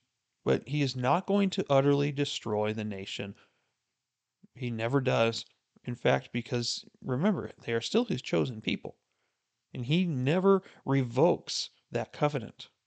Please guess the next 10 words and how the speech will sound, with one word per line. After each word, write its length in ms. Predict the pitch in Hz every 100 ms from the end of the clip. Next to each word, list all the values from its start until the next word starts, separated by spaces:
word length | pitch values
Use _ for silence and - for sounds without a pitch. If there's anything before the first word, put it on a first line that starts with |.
| _ -
even 240 | 160 202
today. 600 | - 123 120 147 117 - _ _ _ _ _
That's 180 | 123 -
why 160 | 143 147
we 140 | 143
have 120 | 151
to 80 | 143
stand 340 | - 131 139
with 140 | 123 127
Israel. 460 | 135 123 113 -